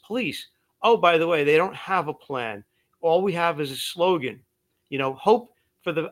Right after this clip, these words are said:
for a better future is not a strategy. You know, they have no research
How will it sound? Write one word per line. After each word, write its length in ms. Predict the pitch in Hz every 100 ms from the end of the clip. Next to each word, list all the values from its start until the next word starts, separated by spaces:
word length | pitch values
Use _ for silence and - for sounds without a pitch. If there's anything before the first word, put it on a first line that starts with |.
| -
for 140 | 170
a 80 | 135
better 240 | 185 190
future 540 | 170 196 196 - 196 - _ _
is 180 | 165 139
not 240 | 160 160
a 40 | 147
strategy. 800 | - - 147 147 127 107 120 _ _ _ _
You 60 | 139
know, 160 | 127
they 160 | 123 131
have 240 | 139 117
no 400 | 127 139 151 175
research 640 | 175 165 156 - 156 147